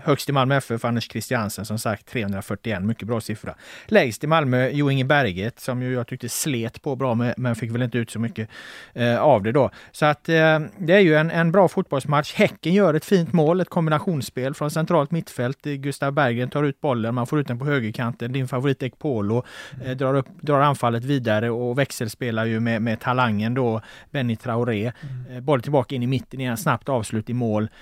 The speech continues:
Speaker 1: Eh, det målet betydde inte så mycket för den matchen, men jag tror att det kommer bli ett större problem för Häckens kommande motståndare nu när man ser att Häcken, eh, tydligt lyfte sin prestation jämfört med premiärmatchen mot Halmstad.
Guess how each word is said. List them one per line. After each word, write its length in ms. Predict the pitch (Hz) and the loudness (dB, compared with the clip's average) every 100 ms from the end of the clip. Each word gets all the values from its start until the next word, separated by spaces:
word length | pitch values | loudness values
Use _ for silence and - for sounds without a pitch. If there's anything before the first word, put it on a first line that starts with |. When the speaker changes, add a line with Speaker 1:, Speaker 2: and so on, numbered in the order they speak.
| - - | -20 -6
Speaker 1:
Eh, 380 | 120 120 120 107 - | -2 2 2 -2 -4
det 200 | 160 156 | -2 2
målet 400 | 185 147 131 - | 4 4 4 0
betydde 380 | 147 196 123 143 | -2 -2 0 -2
inte 140 | 143 | -2
så 80 | 156 | -2
mycket 240 | 156 120 | -2 -4
för 60 | 131 | -6
den 140 | 127 | -2
matchen, 380 | 135 - - 127 | -2 -2 -4 0
men 60 | 151 | 0
jag 80 | |
tror 120 | - 143 | 2 0
att 100 | - | 0
det 80 | |
kommer 160 | 135 143 | -6 -4
bli 80 | 139 | -4
ett 60 | |
större 240 | - 147 117 | -2 0 0
problem 240 | 156 143 | -2 -2
för 120 | - | -4
Häckens 480 | 117 143 - - 117 | -4 -4 -4 -10 -10
kommande 420 | - 147 101 101 | -4 -4 -2 0
motståndare 680 | 127 151 - - 113 104 107 | 0 0 -2 -6 -4 -2 -2
nu 140 | 131 | 0
när 80 | 113 | 2
man 140 | 110 113 | 2 0
ser 180 | 135 | 0
att 140 | 110 101 | -2 -2
Häcken, 520 | 113 - - 110 107 - | -6 -8 -10 -8 -8 -8
eh, 180 | 113 | -8
tydligt 460 | 101 - 135 101 104 | -8 -4 -4 -2 0
lyfte 440 | 120 156 - - | 2 2 0 -10
sin 200 | 139 143 | -4 -4
prestation 520 | 110 113 - 117 104 104 | -4 -4 -4 -4 -2 0
jämfört 320 | 110 - 104 | -2 -4 -2
med 300 | 104 98 - | -2 -2 -4
premiärmatchen 580 | 110 107 104 92 - 92 | -2 0 0 -2 -6 -4
mot 100 | 107 | -4
Halmstad. 380 | 107 87 - | -4 -6 -12